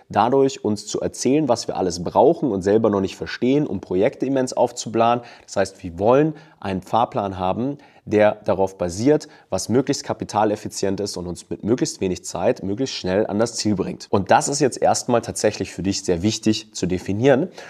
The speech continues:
Und wenn du tatsächlich diesen Weg noch nicht schon gegangen bist, weil du extreme unternehmerische Erfahrung hast oder konkret auch noch keine zum Beispiel E-Commerce-Brand aufgebaut hast, dann ist es sehr wichtig, dass du hier absolut Klarheit jetzt erstmal findest.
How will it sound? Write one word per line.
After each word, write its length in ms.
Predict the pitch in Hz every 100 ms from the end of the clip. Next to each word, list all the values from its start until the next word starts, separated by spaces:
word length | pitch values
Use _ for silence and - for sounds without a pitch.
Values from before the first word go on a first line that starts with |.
| -
Und 200 | 95 90
wenn 180 | 110 165
du 140 | 151
tatsächlich 500 | 147 113 - 120 110
diesen 300 | - 101 95
Weg 220 | 101 95 113
noch 80 |
nicht 200 | 107 110
schon 160 | - 87
gegangen 360 | 87 117 180 151
bist, 240 | 123 -
weil 80 | 101
du 100 | 107
extreme 460 | - - - 151 110
unternehmerische 640 | 110 101 101 92 - -
Erfahrung 480 | - 147 160 156 143
hast 240 | 143 - - - -
oder 200 | 110 101
konkret 420 | - 95 135 -
auch 120 | 101
noch 120 | 101
keine 240 | - 101 98
zum 160 | -
Beispiel 300 | 87 - 135 -
E-Commerce-Brand 720 | 185 151 110 104 95 90 -
aufgebaut 540 | 87 - 85 85 87
hast, 260 | 107 143 - - - -
dann 100 | 92
ist 140 | 69
es 160 | 135 -
sehr 200 | 117 117
wichtig, 340 | 135 - 131
dass 180 | 98 -
du 100 | 95
hier 280 | 90 131 -
absolut 420 | - - 120 -
Klarheit 380 | - 101 95 -
jetzt 120 | -
erstmal 320 | - - 82
findest. 480 | - - - -